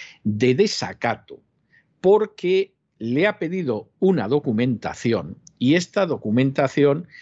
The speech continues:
resulta que Donald Trump no la entrega. Y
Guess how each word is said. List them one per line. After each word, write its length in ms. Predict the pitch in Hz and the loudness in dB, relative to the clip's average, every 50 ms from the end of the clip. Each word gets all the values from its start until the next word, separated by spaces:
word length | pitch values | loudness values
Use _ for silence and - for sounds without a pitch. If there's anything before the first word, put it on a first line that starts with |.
| - - _ _ - | -20 -20 _ _ -10
resulta 600 | - 95 101 - - 131 123 127 156 147 143 - | -8 -6 -6 -2 0 0 0 2 0 -2 -2 -2
que 100 | 107 90 | -6 -4
Donald 380 | 92 113 113 117 120 117 113 | -4 -4 -2 -2 -2 -2 -2
Trump 340 | 117 139 135 139 151 175 - _ _ | 0 0 0 2 0 -2 -10 _ _
no 320 | - 95 101 107 123 135 127 | -6 -2 0 0 2 2 2
la 120 | 107 101 | 0 -2
entrega. 580 | 101 98 98 92 - 90 - - - - - _ _ _ _ _ - - - - - - - _ _ | -4 -4 -6 -6 -8 -8 -8 -10 -14 -20 -20 _ _ _ _ _ -20 -20 -18 -20 -20 -20 -20 _ _
Y 400 | - 202 233 240 247 247 - | 0 2 2 2 0 -2 -6